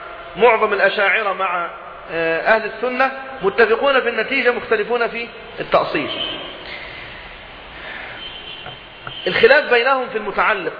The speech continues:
احنا بنقول ايه؟ والأمر بالمعدوم والنهي يعتلق، أي معنويا. يبقى ايه اللي اعتلق؟ الأمر والنهي، اللي هو المتعلق، يعني المتعلق هو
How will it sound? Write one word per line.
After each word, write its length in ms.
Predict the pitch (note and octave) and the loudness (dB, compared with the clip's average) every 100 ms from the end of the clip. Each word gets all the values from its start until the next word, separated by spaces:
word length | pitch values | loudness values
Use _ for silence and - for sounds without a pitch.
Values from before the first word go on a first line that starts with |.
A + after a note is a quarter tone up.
| - - - - - | -10 -14 -16 -16 -4
احنا 120 | - | 2
بنقول 260 | F#3+ B3 A#3+ | 6 6 6
ايه؟ 260 | A3+ A3+ A3+ - A3+ - - - - - - - - - | 4 4 0 -10 -12 -12 -12 -14 -16 -16 -16 -18 -18 0
والأمر 680 | D#3 G3 G3 C4 C#4 A3 G3 | 4 6 6 4 4 0 2
بالمعدوم 760 | F3+ G#3 G#3 G3 F#3+ C4 A#3+ | 2 2 4 4 4 0 2
والنهي 440 | G#3+ G#3 A#3 B3+ A3 A#3 | 2 2 4 4 2 2
يعتلق، 540 | F#3 F#3+ C4 B3+ C4+ - - - - - B3+ - - - - - | 2 4 4 4 0 -4 -14 -14 -14 -14 -16 -16 -18 -18 -2 4
أي 140 | C4+ C#4+ | 4 4
معنويا. 560 | C#4 C4+ C#4 C#4 A3 A3 - - - - - - - - - - | 0 0 -2 -2 -6 -8 -8 -8 -8 -10 -14 -14 -16 -16 -4 2
يبقى 180 | F#3 | 8
ايه 60 | A#3+ | 8
اللي 120 | C4+ | 8
اعتلق؟ 340 | A3+ A3 A#3 A#3 - - - - - - - - - - - - - - - - - - - - | 4 2 0 -2 -8 -12 -12 -14 -14 -14 -16 -18 -18 -18 -18 -16 -16 -16 -14 -16 -16 -16 -16 0
الأمر 280 | F3 A#3+ A#3+ | 4 6 4
والنهي، 300 | A3 A3 F#3 - - | 2 2 0 -4 -6
اللي 100 | E3 | 2
هو 60 | G#3+ | 2
المتعلق، 480 | G#3 F#3+ G3+ A3 F3+ | 4 2 4 2 -2
يعني 220 | E3 C3+ B2 D#3 | -4 -4 -6 -8
المتعلق 480 | E3 E3+ G3 A3 G3+ | -4 0 2 0 0
هو 260 | G#3+ A#3+ | 0 0